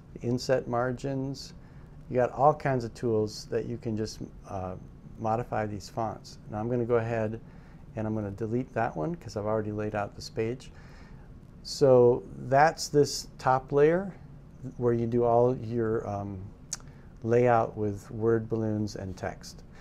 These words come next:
Now this middle layer is an art layer. And inside of this art layer, it's basically like Photoshop, where you, you,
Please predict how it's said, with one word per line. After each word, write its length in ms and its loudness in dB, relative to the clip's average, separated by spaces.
Now 120 2
this 240 0
middle 240 0
layer 420 0
is 460 2
an 200 -2
art 280 4
layer. 340 -6
And 120 2
inside 460 6
of 80 4
this 180 0
art 260 2
layer, 220 6
it's 200 -4
basically 440 2
like 400 2
Photoshop, 460 0
where 120 0
you, 160 -2
you, 180 -4